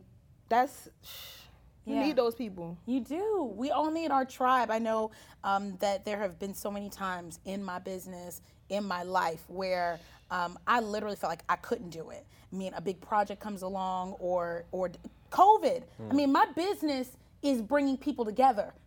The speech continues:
Speaker 2: covid said people can't come together,
Speaker 1: <laughs>
Speaker 2: right? So
Speaker 3: Yeah.
Speaker 2: my business literally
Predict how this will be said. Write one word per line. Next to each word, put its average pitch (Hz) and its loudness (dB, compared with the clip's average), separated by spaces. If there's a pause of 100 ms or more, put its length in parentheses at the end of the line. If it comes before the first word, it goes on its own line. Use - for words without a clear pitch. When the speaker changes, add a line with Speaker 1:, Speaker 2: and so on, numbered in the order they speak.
Speaker 2:
covid 349 6
said 240 0
people 330 2
can't 269 0
come 254 0
together, 208 2 (120)
Speaker 1:
<laughs> - -8
Speaker 2:
right? 240 8
So 269 6
Speaker 3:
Yeah. 92 -8 (140)
Speaker 2:
my 262 6
business 277 0
literally 240 4